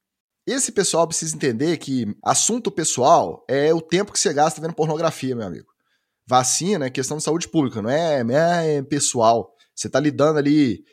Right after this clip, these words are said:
é, próximo de muita gente, tá levando risco pra muita gente. O caso do Cam Newton, ele é um pouco diferente do, do caso do Cousins e do Lamar, porque lá em New England, ele tem a sombra do Mac Jones na disputa pela titularidade, né? Então não sei se é bom negócio o Cam ficar nessa de, de querer entrar nesse bonde dos antivax aí, não.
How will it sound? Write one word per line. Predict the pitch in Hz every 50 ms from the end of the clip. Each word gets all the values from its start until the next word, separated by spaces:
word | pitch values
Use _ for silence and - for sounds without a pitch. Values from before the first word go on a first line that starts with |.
| _ _ _ _ _ _ _ _
é, | 117 117 113 104
próximo | - _ _ 151 147 151 170 180 165 - 160 139 127
de | 117
muita | 131 143 170 190 175 170 139
gente, | 117 123 123 143 160 -
tá | - 147 143
levando | 147 143 127 113 127 139 143 127
risco | 113 127 127 - -
pra | 143 139
muita | 139 143 - 156 120
gente. | 95 85 71 58 - - _ _ _ _ _ _ _ _ _ _
O | - 277 320
caso | 320 - 233 220 214 185
do | 180
Cam | - - 160 131
Newton, | 127 151 185 226 - 196
ele | 170
é | 170
um | 165
pouco | 156 - 175 -
diferente | 185 190 - - 214 160 143 151 160 - -
do, | 196 196 190
do | 180 170
caso | 170 - 160 165 170
do | 170 175
Cousins | - - 139 147 147
e | 156 147
do | 165
Lamar, | 175 190 214 190 151 120 - - - _ -
porque | 120 110 - - 117 113
lá | 113 110 117
em | 127
New | 147 156 156
England, | 165 202 247 254 214 165 120 98 87 - -
ele | 127 151 151
tem | 143 165 165
a | 214
sombra | - - - 220 208 226 254
do | 240 262 269 269
Mac | 262 262 254 254
Jones | 262 247 185 170 170 170 175 175
na | 196 196
disputa | 185 - - - 156 160 165 165
pela | - 175 165 165 160 139 101 78 73 - _ _ _ _ _ _ _ _ _ _ _
titularidade, | - - 151 165 165 175 180 190 156 135 107 101 101 107
né? | 127 135
Então | 139 135 - 151
não | 175
sei | 180 - 180 175
se | - 220
é | 196
bom | 160 175
negócio | 180 185 165 120 123 135 156 - 156
o | -
Cam | - 135 135 139
ficar | - - - 135 135
nessa | 135 131 135 139 - -
de, | 139 127 127 131 117 82 - - _
de | - -
querer | - 147 147
entrar | 156 156 151 - 135 139
nesse | 143 143 - 151
bonde | 123 123 123 139 139 135
dos | 127 127 127 120
antivax | 139 139 147 - 120 98 107 117 120 117 - -
aí, | 127 127
não. | 104 69 - -